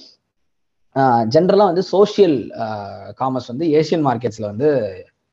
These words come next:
யூனிட் இ-காமர்ஸ், யூனிட் காமர்ஸ் சொல்லுவாங்களா, யூனிட் எக்கனாமிக்ஸ், யூனிட் எக்கனாமிக்ஸ் ரொம்ப சூப்பரா இருக்கும். அப்படின்றாங்க. காரணம் என்னன்னா, இப்ப நீங்க Amazon-ஓ இல்ல Flipkart-ஓ போனீங்கன்னா, நம்ம சொன்ன மாதிரி, ஆ, கிட்டத்தட்ட ஃபோர்டீன் to, சாரி, ஃபோர்டீன் to ட்வென்டி த்ரீ பர்சன்ட் வரைக்கும் கமிஷன் வாங்குறாங்க.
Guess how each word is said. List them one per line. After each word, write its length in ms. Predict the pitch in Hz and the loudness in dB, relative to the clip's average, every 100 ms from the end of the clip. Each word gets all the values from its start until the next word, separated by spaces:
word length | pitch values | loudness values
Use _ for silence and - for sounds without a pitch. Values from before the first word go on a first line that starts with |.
| _ - | _ 0
யூனிட் 360 | 165 208 180 - | 4 4 2 -2
இ-காமர்ஸ், 580 | 127 120 98 104 - _ | -6 -4 -8 -12 -20 _
யூனிட் 240 | 151 165 147 | -4 -2 -2
காமர்ஸ் 320 | 131 110 - | -4 -4 -8
சொல்லுவாங்களா, 300 | 101 98 98 | -12 -12 -14
யூனிட் 320 | 110 135 123 | -10 -8 -8
எக்கனாமிக்ஸ், 440 | 104 98 95 - - | -10 -16 -20 -18 -6
யூனிட் 220 | 196 220 | 0 0
எக்கனாமிக்ஸ் 340 | 175 147 147 | 0 0 -2
ரொம்ப 220 | 143 127 135 | -2 -4 -2
சூப்பரா 240 | 127 120 | -4 0
இருக்கும். 360 | 113 95 98 95 _ _ - | -2 -2 -8 -10 _ _ -12
அப்படின்றாங்க. 400 | 117 107 95 - | -8 -8 -10 -2
காரணம் 420 | 170 190 170 147 | 0 2 2 2
என்னன்னா, 100 | 170 | 0
இப்ப 140 | 147 | 0
நீங்க 160 | 131 123 147 | -4 -2 0
Amazon-ஓ 300 | 170 143 135 | 0 -2 -2
இல்ல 140 | 135 | -2
Flipkart-ஓ 500 | 123 117 131 120 113 | -2 -2 -2 -4 -6
போனீங்கன்னா, 460 | 104 107 135 135 113 | -10 -10 -8 -6 -6
நம்ம 160 | 117 | -8
சொன்ன 220 | 117 131 135 | -8 -6 -4
மாதிரி, 360 | 113 143 131 _ _ _ _ | -4 -6 -8 _ _ _ _
ஆ, 160 | 113 110 | -8 -6
கிட்டத்தட்ட 440 | 127 143 160 170 | -4 0 2 4
ஃபோர்டீன் 220 | 170 170 | 4 2
to, 260 | 147 117 101 - _ | 0 -2 -4 -14 _
சாரி, 260 | _ 123 110 | _ -8 -2
ஃபோர்டீன் 340 | 165 165 165 | 0 2 2
to 60 | 135 | 0
ட்வென்டி 240 | 135 135 | -2 -2
த்ரீ 220 | 131 117 | -4 -6
பர்சன்ட் 140 | 120 156 | -6 -4
வரைக்கும் 160 | 117 | -4
கமிஷன் 360 | 110 123 - 120 | -4 -6 -6 -8
வாங்குறாங்க. 280 | 98 92 | -10 -14